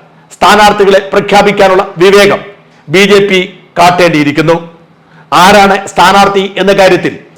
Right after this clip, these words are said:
ഇനിയും ആശങ്കയും ഊഹാപോഹവും തുടർന്നുകൂടാ. ബി ജെ പി പ്രസിഡന്റ് സുരേന്ദ്രൻ ഒരു ജാഥ നടത്തിക്കൊണ്ടിരിക്കുന്നു എന്ന വാർത്ത പോലും കേരളത്തിൽ പലർക്കും അറിയാതിരിക്കുന്നത് ഇത്തരത്തിൽ കോർഡിനേഷൻ ഇല്ലാത്തതുകൊണ്ടാണ്.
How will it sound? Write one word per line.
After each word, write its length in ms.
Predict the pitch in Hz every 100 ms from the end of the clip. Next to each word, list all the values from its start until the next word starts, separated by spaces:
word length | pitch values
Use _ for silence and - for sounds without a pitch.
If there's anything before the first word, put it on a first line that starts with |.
| -
ഇനിയും 460 | 180 208 208 202 -
ആശങ്കയും 760 | 175 202 208 202 196 185 175 - - -
ഊഹാപോഹവും 920 | 180 202 202 190 196 151 185 175 170 -
തുടർന്നുകൂടാ. 680 | 175 165 156 143 151 170 - - - _ 139
ബി 60 |
ജെ 160 | 208 220
പി 80 | 226
പ്രസിഡന്റ് 560 | 208 202 208 202 202
സുരേന്ദ്രൻ 480 | - 190 208 196 147 - - _ -
ഒരു 120 | 160 196
ജാഥ 440 | 185 185 214 214 208
നടത്തിക്കൊണ്ടിരിക്കുന്നു 920 | 202 208 196 190 196 202 190 202 - 190
എന്ന 180 | 190
വാർത്ത 540 | 202 202 180 190 214 185
പോലും 200 | 143 - - - _ _ _ 180
കേരളത്തിൽ 340 | 202 208 202 196
പലർക്കും 360 | 196 202 202 202 - 170
അറിയാതിരിക്കുന്നത് 840 | 196 214 226 220 208 196 151 - - _ - - 175
ഇത്തരത്തിൽ 380 | 208 202 196 190 -
കോർഡിനേഷൻ 520 | 185 196 196 180 170 175 170
ഇല്ലാത്തതുകൊണ്ടാണ്. 680 | 165 160 151 147 147 156